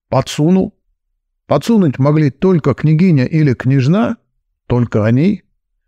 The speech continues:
Княгиня Лейла — женщина сильная, крутого нрава, но ей убивать мужа невыгодно, так? Так. Княжна Нателла что угодно могла натворить, она маленькое чудовище. Но ей с такой силой кинжал не воткнуть,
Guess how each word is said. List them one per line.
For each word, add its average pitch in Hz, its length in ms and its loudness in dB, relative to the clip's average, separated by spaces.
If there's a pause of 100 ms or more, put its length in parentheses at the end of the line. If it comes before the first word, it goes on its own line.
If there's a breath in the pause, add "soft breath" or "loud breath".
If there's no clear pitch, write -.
(180)
Княгиня 180 560 2
Лейла — 165 360 2
женщина 120 500 0
сильная, 175 460 0
крутого 127 500 0
нрава, 147 480 0 (420)
но 107 120 0
ей 156 280 2
убивать 123 420 0
мужа 117 380 -2 (100)
невыгодно, 143 680 0
так? 220 340 -2 (380)
Так. 139 440 -2 (520)
Княжна 170 440 0
Нателла 185 460 0
что 190 260 -2
угодно 214 360 2
могла 139 320 2
натворить, 156 580 0
она 147 180 0
маленькое 127 580 0
чудовище. 139 640 -2 (540)
Но 107 120 -2
ей 160 200 2
с - 100 -4
такой 120 300 -2
силой 123 380 0
кинжал 120 460 0
не 131 160 2
воткнуть, 131 720 -2